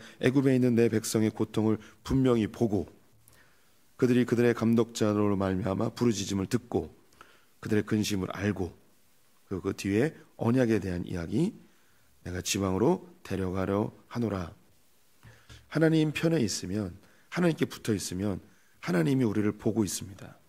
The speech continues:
그리고 우리의 부르짖음을 듣고 계십니다. 그리고 내 근심이 무엇인지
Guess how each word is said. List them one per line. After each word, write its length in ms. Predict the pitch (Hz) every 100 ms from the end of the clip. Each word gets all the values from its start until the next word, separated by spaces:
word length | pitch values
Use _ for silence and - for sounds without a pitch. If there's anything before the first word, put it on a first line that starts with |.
| _ _ _ _ -
그리고 260 | 110 104
우리의 400 | - 113 120 113
부르짖음을 640 | 113 120 107 98 101 156 - - - -
듣고 260 | 117 135
계십니다. 560 | 110 85 117 110 - - _ _ _ _
그리고 240 | 120 120
내 180 | 107 123
근심이 440 | 120 139 131 139 127
무엇인지 640 | 107 107 110 104 117 113